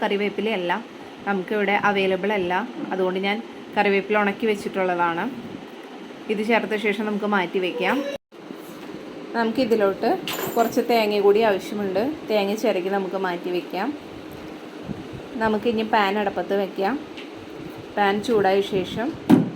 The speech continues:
നമുക്ക് അതിലോട്ട് ആവശ്യമായിട്ടുള്ള വെളിച്ചെണ്ണ ഒഴിച്ചു കൊടുക്കാം.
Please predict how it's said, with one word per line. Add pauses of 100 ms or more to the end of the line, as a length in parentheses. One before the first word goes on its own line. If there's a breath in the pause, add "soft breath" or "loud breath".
(180)
നമുക്ക് (100)
അതിലോട്ട് (580)
ആവശ്യമായിട്ടുള്ള
വെളിച്ചെണ്ണ
ഒഴിച്ചു
കൊടുക്കാം.